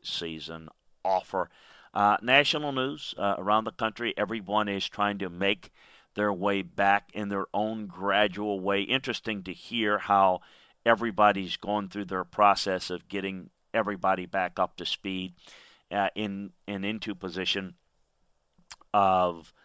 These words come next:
um, you know, making things go in a way that i-, is best and seamless to keep players healthy. Uh, so it's been interesting to kind of find out, and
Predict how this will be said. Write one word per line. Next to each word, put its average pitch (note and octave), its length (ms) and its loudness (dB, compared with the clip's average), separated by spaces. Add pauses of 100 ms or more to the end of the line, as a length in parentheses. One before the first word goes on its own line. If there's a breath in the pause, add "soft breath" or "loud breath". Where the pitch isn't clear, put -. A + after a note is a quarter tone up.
(420 soft breath)
um, E2 600 -8 (1500)
you A2+ 100 -2
know, F2+ 320 -6
making G2 460 -4
things F#2+ 880 -4 (500 soft breath)
go G#2 460 6
in G2 120 -4
a F#2+ 100 2
way F#2 760 2 (400 soft breath)
that F#2+ 340 4 (1000)
i-, A2 220 -4
is G2+ 280 -6
best A#2 520 6
and G2 220 -6
seamless A2 540 -2
to F#2 120 -10
keep - 240 -10
players G2+ 340 -4
healthy. - 460 2
Uh, F2+ 180 -12
so - 100 -18
it's - 180 -14
been C#3+ 240 -4
interesting B2 440 -8
to G#2 100 -8
kind A2 240 -2
of F#2 60 -6
find G2 300 0
out, G2 240 4
and F2+ 140 -8